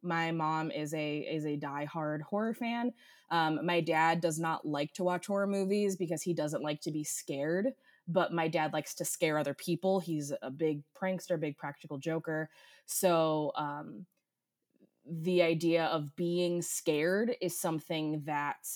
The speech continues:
um, has always sort of been a presence in my life,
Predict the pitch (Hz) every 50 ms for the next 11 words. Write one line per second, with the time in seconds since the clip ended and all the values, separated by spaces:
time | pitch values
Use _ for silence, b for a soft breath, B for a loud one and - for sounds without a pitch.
0 | - - 131 127 110 - 131 - 170 - _ _ _ _ _ _ _ _ - -
1 | 165 160 151 - - 147 147 147 147 147 147 - - 170 156 147 151 147 139 147
2 | 143 139 139 139 131 - - 151 - - - 156 143 139 151 147 151 - 160 151
3 | 147 143 139 143 143 131 151 190 185